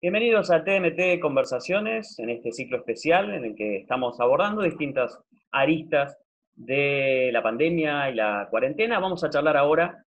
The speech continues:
con María Eugenia Estensoro, que es periodista, fue senadora nacional, y su más reciente libro es Argentina Innovadora, ¿quiénes son los emprendedores, científicos y artistas que están cambiando el país? María Eugenia, ¿cómo va?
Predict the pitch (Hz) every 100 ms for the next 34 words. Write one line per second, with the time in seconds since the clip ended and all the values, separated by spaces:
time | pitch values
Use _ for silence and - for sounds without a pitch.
0 | _ 156 165 165 135 135 143 135 143 139
1 | 127 143 147 220 226 107 - 113 113 -
2 | - 104 107 190 175 - 156 - 185 202
3 | 196 135 127 131 131 123 120 123 143 170
4 | 196 _ _ - 175 180 165 160 147 147
5 | 139 131 135 131 131 135 151 147 123 139
6 | 131 120 117 127 127 123 139 127 160 151
7 | 135 113 117 117 127 156 175 175 - _
8 | _ _ 131 131 160 165 147 139 147 143
9 | 151 151 143 123 120 123 127 120 110 110
10 | 113 107 104 87 - _ - 120 131 156
11 | 156 143 113 95